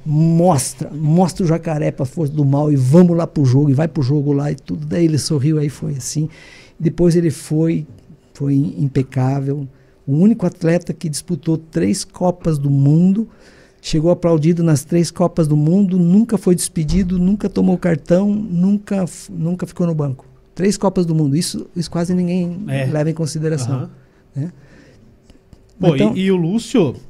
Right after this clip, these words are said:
Speaker 2: o Lúcio, e tem assim, é, jogador de seleção que marca na seleção, ele transcende a, a clube, né?
Speaker 1: Sim,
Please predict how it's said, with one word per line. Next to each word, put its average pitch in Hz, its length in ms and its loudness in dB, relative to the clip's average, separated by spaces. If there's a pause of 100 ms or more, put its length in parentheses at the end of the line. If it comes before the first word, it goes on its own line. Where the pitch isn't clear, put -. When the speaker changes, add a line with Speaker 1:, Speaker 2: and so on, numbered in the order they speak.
(100)
Speaker 2:
o 143 60 -6
Lúcio, 156 340 -4
e 196 160 -6
tem 254 160 -2
assim, 220 500 -2
é, 123 380 -8 (460)
jogador 165 360 2
de - 100 -6
seleção 180 500 0
que 160 160 -2
marca 156 540 -2
na 131 120 -2
seleção, 135 680 -2
ele 143 160 -2
transcende 165 880 -2 (140)
a, 123 240 -8
a - 20 -4
clube, 147 400 -2
né? 131 140 -2
Speaker 1:
Sim, 127 320 -4